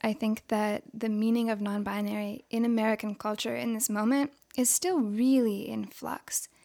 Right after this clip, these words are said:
It means very different things to different people. So when someone tells me that they're non-binary, here's what I know. All I know is that there is some significant way in which they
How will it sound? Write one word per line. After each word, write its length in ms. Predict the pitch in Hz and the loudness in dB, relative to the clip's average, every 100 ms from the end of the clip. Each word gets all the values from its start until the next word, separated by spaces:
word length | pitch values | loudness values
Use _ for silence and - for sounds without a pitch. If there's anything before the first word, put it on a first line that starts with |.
| _ | _
It 120 | - | -6
means 340 | 240 254 269 233 | 2 4 6 4
very 420 | 208 214 220 214 | 2 2 2 2
different 340 | 208 202 208 | 0 -4 -8
things 380 | - 202 202 220 | -6 -6 -4 -6
to 100 | - | -6
different 400 | 220 226 233 240 | -8 -8 -10 -10
people. 460 | - 220 - - 269 _ _ - - - _ _ | -10 -10 -8 -8 -10 _ _ -20 -20 -20 _ _
So 640 | - - 233 220 214 - - _ | -4 0 2 0 0 -4 -10 _
when 240 | 226 240 | 0 2
someone 320 | 240 311 339 294 | 4 4 4 4
tells 240 | 254 247 | 2 0
me 100 | 233 | 0
that 220 | 214 - | -2 -2
they're 240 | 208 214 214 | 0 2 2
non-binary, 840 | 208 202 196 196 196 196 196 202 - _ _ - _ _ | 2 -2 -2 -4 -4 -6 -8 -10 -14 _ _ -20 _ _
here's 300 | - 320 339 | -2 2 4
what 100 | 330 | 4
I 140 | 277 226 | 2 2
know. 420 | 208 202 - 269 _ _ _ _ _ _ _ _ | 0 -4 -10 -16 _ _ _ _ _ _ _ _
All 200 | 247 339 | 0 2
I 80 | 339 | 4
know 320 | 240 214 208 | 4 2 2
is 180 | 214 202 | 0 -2
that 140 | 214 | -4
there 200 | 226 214 | -2 0
is 160 | 214 208 | 2 2
some 420 | - 226 226 226 233 | 2 2 0 0 -2
significant 880 | - 214 214 240 254 269 233 220 | -2 0 2 2 2 -2 -4 -4
way 380 | 202 202 196 208 | -2 -2 -4 -4
in 140 | 214 214 | -6 -6
which 200 | 214 - | -6 -6
they 440 | 202 226 262 269 | -4 0 0 0